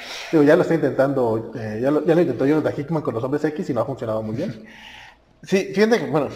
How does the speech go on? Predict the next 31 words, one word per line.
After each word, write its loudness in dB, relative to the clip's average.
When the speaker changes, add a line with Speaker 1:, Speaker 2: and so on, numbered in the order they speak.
Speaker 2:
sí -6
es -8
cierto, 4
es -8
Brian 6
K. 4
Vaughan 6
antes 4
de 2
su -14
momento -2
de 2
gloria, -2
pero 4
ya 2
era 0
un -4
gran 0
escritor, -6
porque 0
sí -2
mete -2
en 0
lo 2
que -4
pudo 4
haber 2
sido -2
fácilmente -2
una 0
miniserie -2